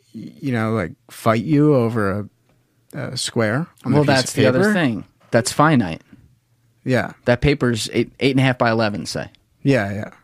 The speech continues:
Speaker 2: You can either take two inches of it or three inches of it, but when you do it, that's two or three inches of it that are gone. Like, you have it. It can't be replicated. Whereas, here's another question, great for the metaverse.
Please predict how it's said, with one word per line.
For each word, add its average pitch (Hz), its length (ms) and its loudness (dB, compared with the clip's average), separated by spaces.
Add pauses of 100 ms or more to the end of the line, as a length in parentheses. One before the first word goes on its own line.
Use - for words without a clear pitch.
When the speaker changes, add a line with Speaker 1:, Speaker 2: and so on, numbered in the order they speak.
(100)
Speaker 2:
You 127 200 2
can 135 160 2
either 131 220 2
take 147 300 0
two 147 180 0
inches 151 300 0
of 165 120 4
it 180 220 -2 (240)
or 131 140 2
three 156 240 2
inches 117 240 2
of 107 160 0
it, 104 200 -4
but 120 140 2
when 127 180 4
you 127 120 4
do 143 180 4
it, 120 240 0 (140)
that's 117 260 0
two 139 160 0
or 131 80 2
three 131 220 0
inches 120 200 -2
of 110 140 2
it 107 120 -4
that 107 100 -2
are 101 80 -4
gone. 104 400 0 (140)
Like, 107 220 -4
you 120 140 2
have 117 240 0
it. 76 180 -14 (380)
It - 140 -6
can't 123 160 2
be 113 80 -2
replicated. 113 480 -2
Whereas, 107 720 0
here's 117 240 -4
another 117 240 -2
question, 101 580 -2 (220)
great 104 320 -4
for 101 120 -6
the 104 60 -2
metaverse. 101 520 -2